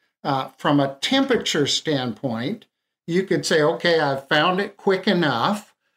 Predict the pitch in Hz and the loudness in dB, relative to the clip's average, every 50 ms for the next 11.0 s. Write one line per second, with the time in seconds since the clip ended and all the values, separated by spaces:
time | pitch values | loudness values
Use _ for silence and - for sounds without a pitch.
0 | _ _ - 143 147 151 165 175 170 151 143 139 160 151 156 151 151 139 113 - | _ _ 0 0 2 2 4 2 2 2 2 2 0 0 0 0 -2 -4 -4 -2
1 | - 170 147 151 151 - - 143 143 156 143 147 151 151 147 143 143 143 135 123 | -2 0 0 0 0 -4 -4 -2 0 2 2 2 2 2 2 2 2 2 2 0
2 | 117 120 156 214 254 165 156 156 151 151 147 139 143 - 160 143 139 - - 170 | -2 -4 -6 -6 -2 -2 0 0 2 2 2 0 0 -2 -2 -2 -2 0 0 0
3 | 151 156 156 143 147 147 139 139 143 139 131 135 139 135 135 135 127 - - - | 2 2 2 2 2 2 2 2 0 0 0 -2 -2 -2 -2 -4 -4 -4 -2 0
4 | 143 139 143 143 139 135 131 135 151 160 196 208 160 135 123 123 120 113 113 117 | 0 2 2 0 0 -2 0 0 2 2 2 0 0 -2 -4 -4 -6 -6 -6 -6
5 | 143 - - _ _ _ _ _ _ _ _ _ - 165 165 165 165 - - _ | -8 -8 -10 _ _ _ _ _ _ _ _ _ -4 0 2 2 2 0 -6 _
6 | _ - 147 165 165 - - - - 214 214 214 233 214 190 190 160 147 - - | _ -2 0 0 0 0 -2 -4 0 2 2 2 2 2 4 4 2 2 0 -2
7 | - - 131 151 170 196 214 214 220 214 196 - 170 170 170 165 - - - - | -4 -2 2 2 4 4 4 4 2 2 0 0 0 0 0 0 -2 -4 -4 -2
8 | 170 170 175 165 151 - 151 113 113 139 175 190 208 208 - 160 143 139 139 143 | 0 2 2 0 0 -2 -4 -2 -2 -2 0 0 0 0 0 0 0 2 2 2
9 | 143 139 139 - - - - - - 165 156 160 175 185 190 190 185 - - 175 | 0 0 -2 -6 -12 -12 -10 -4 -2 0 2 2 2 2 0 0 -2 -4 -6 -4
10 | 160 165 165 165 165 170 - 151 156 147 143 139 139 139 139 135 135 139 139 - | -2 -2 0 -2 -2 -4 -4 -4 -2 0 0 2 2 2 2 0 -2 -4 -6 -10